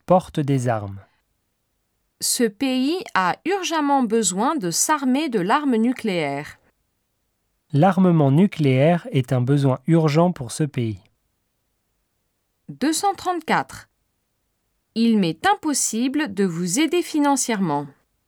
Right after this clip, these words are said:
Speaker 1: Je suis dans l'impossibilité de vous aider financièrement.
Speaker 2: Deux cent trente-cinq.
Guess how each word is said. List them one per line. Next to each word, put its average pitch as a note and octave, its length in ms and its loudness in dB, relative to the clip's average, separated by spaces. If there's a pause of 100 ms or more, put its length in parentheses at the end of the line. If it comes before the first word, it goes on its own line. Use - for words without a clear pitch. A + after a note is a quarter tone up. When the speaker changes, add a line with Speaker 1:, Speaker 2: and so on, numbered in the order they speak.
(760)
Speaker 1:
Je C#3+ 180 2
suis F#3 320 -2
dans C#3 180 2
l'impossibilité D3+ 1080 0
de D3 120 0
vous A#2+ 300 -4
aider D3 280 2
financièrement. C#3 840 0 (1900)
Speaker 2:
Deux D#4+ 140 2
cent G4+ 220 0
trente-cinq. G3+ 800 -4